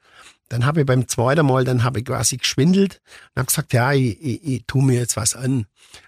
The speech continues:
Weil früher war das immer so, da hast du immer irgendwie was antun müssen, damit du Hilfe gekriegt hast. Und so hab ich gedacht, dass das heute auch noch ist. Aber da läufst du ja heute rein auf der Safranburg, läufst rein wie zum Zahnarzt.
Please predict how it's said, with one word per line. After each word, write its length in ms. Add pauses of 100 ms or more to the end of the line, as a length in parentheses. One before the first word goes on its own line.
Weil 120
früher 360
war 140
das 160
immer 160
so, 240
da 80
hast 140
du 80
immer 180
irgendwie 300
was 180
antun 320
müssen, 260 (280)
damit 300
du 60
Hilfe 300
gekriegt 340
hast. 200 (880)
Und 180
so 140
hab 100
ich 60
gedacht, 280
dass 140
das 160
heute 220
auch 80
noch 100
ist. 160
Aber 220
da 140
läufst 280
du 60
ja 60
heute 220
rein 220
auf 80
der 140
Safranburg, 680
läufst 300
rein 240
wie 120
zum 600
Zahnarzt. 560